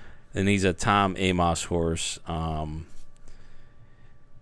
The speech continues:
let's see. Put several stakes horses through timed workouts Saturday morning at the fairground, including Risen Star Hopeful Rise Up, who whizzed,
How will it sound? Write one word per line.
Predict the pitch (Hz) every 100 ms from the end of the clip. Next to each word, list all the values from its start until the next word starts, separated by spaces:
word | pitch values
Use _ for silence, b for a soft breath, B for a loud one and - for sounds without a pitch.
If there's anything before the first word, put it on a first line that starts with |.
| - -
let's | 98
see. | - - 104 98 90 85 82 -
Put | 131 110
several | - 127 127
stakes | - 123 117 -
horses | 117 107 98
through | - 123
timed | - 135 127
workouts | 117 120 113 104
Saturday | - 107 104 101
morning | 101 98 98
at | 92
the |
fairground, | - 107 101 95 95 92 90 87 87 -
including | 90 - 120 117 98 87
Risen | 104 123 143 139
Star | - - 113 113 110
Hopeful | - - 175 - - 92 90 82
Rise | 87 101 92
Up, | 90 -
who | - 101
whizzed, | 92 90 120 160 131 92